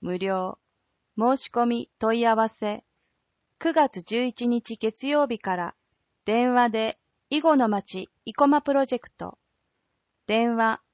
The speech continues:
零九零九九九四七六七一。ヨガベース。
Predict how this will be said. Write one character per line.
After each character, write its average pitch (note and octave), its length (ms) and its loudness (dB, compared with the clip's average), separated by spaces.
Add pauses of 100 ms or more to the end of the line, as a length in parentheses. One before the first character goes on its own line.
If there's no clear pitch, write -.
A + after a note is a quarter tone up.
(100)
零 C4 300 2
九 C4 320 -4
零 F#3 340 -6 (420)
九 D4 300 -2
九 C#4 320 -4
九 G3+ 320 -6
四 F#3+ 380 -2 (420)
七 B3+ 280 4
六 C#4 280 -2
七 F#3+ 360 -2
一。 F#3+ 420 -10 (2250)
ヨ G#3 160 0
ガ D4 160 6
ベ C#4+ 240 4
ー - 20 2
ス。 - 340 -16